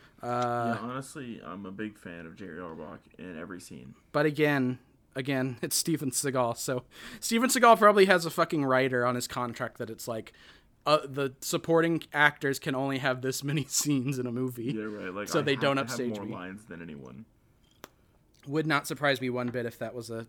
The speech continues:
Speaker 1: thing in his contract.
Speaker 2: Yeah, it'd make perfect sense.
Speaker 1: Uh, so,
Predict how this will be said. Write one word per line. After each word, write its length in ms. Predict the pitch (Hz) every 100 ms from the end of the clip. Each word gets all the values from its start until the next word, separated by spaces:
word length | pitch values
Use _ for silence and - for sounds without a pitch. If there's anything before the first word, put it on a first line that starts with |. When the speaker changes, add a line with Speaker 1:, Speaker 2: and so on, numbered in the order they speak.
| _
Speaker 1:
thing 300 | - 131 120
in 80 | 117
his 260 | 123 113
contract. 640 | - 120 113 - 117 - - - -
Speaker 2:
Yeah, 120 | 127
it'd 120 | 107 107
make 180 | 90
perfect 280 | - 78 73
sense. 280 | 71 73 - - 120
Speaker 1:
Uh, 520 | 135 143 143 143 143 - _ - - -
so, 520 | - 170 175 180